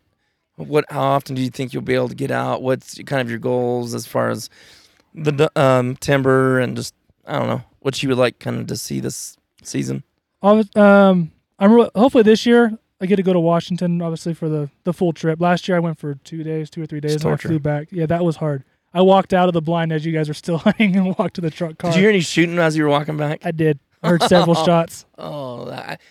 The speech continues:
Speaker 1: I, I felt so bad for you.
Speaker 2: That was fun.
Speaker 1: Yeah.
Speaker 2: At least I got a hunt. That was
Speaker 1: Yeah.
Speaker 2: cool, at least to get to go and go to sh-,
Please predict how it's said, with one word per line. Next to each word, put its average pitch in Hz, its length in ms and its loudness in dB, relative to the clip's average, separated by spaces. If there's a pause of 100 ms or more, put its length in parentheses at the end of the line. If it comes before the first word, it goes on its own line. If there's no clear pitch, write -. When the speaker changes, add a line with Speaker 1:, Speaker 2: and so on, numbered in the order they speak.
(140)
Speaker 1:
I, 175 60 0
I 185 40 4
felt 185 220 0
so 147 240 0
bad 135 280 -4
for 147 100 -8
you. 135 180 -4 (640)
Speaker 2:
That 160 140 -2
was 156 180 0
fun. 147 260 -8 (100)
Speaker 1:
Yeah. 131 100 -10
Speaker 2:
At 196 60 4
least 247 140 6
I 233 80 6
got 196 160 4
a 165 60 2
hunt. 156 220 0 (200)
That 190 140 4
was 226 120 6
Speaker 1:
Yeah. - 40 -12
Speaker 2:
cool, 226 140 2
at 202 40 8
least 196 160 4
to 190 60 0
get 180 140 2
to 170 60 2
go 170 280 4
and 156 140 -2
go 160 100 0
to 151 80 0
sh-, - 160 -12